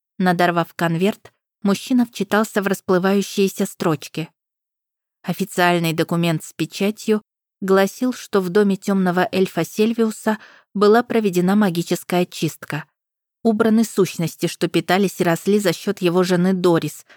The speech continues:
которая угасала на глазах. Поэтому властями было принято решение забрать эльфийку в лечебницу на улице Турклан, а детей поместить в приют до момента приезда главы семейства. Эльф нащупал рукой стул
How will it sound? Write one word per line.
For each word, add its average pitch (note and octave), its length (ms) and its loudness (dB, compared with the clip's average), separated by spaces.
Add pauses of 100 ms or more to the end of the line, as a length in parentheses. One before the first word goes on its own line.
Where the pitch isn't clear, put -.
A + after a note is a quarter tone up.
которая E3+ 420 2
угасала E3+ 560 2
на F3 140 0
глазах. F3 600 -2 (560)
Поэтому F3 400 0
властями G3 560 0
было F#3 240 4
принято F3 420 -2
решение A3 640 2 (200)
забрать G3+ 560 0
эльфийку A#3 520 -2
в A3+ 60 -2
лечебницу G#3+ 640 0
на F#3 140 4
улице F3+ 380 2
Турклан, E3+ 600 -2 (500)
а F#3+ 140 0
детей E3+ 320 0
поместить G#3+ 520 -2
в - 120 -20
приют G#3+ 540 0 (200)
до F3+ 160 0
момента F3 440 2
приезда G3 540 0
главы F3 300 2
семейства. E3+ 760 -2 (1080)
Эльф G3 340 0
нащупал E3+ 640 0
рукой E3+ 320 2
стул G#3+ 420 -2